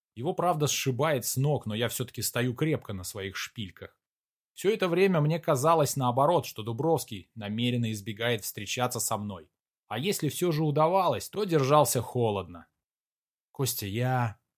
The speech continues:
не нахожусь, что ответить. Почему ты держал дистанцию? Почему не стал, как другие, пытаться расположить к себе? Ведь я... Он снова не дал мне ответить, поцеловав. Его ладони гуляют по моей талии, он вжимает свои сильные пальцы в плоть,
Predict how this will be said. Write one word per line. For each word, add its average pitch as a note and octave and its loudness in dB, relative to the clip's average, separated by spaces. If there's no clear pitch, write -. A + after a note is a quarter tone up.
не B2+ 0
нахожусь, D3 4
что A2+ -2
ответить. A2+ -2
Почему - -4
ты F3 0
держал A#2+ 2
дистанцию? A#2 -4
Почему G3+ -4
не G3 4
стал, F3+ 0
как A#2+ -2
другие, B2 0
пытаться B2 -2
расположить B2 -2
к - -18
себе? B2+ -2
Ведь G#2 -6
я... B2+ -4
Он C#3 0
снова F#3 4
не C3+ 4
дал C#3+ 6
мне B2 4
ответить, B2+ -2
поцеловав. F#2+ -8
Его B2+ -4
ладони E3 2
гуляют C3+ 2
по A#2 -6
моей B2 2
талии, A#2+ -4
он C#3+ -2
вжимает C#3 0
свои B2 -4
сильные C3+ -4
пальцы B2+ -6
в - -14
плоть, B2 -4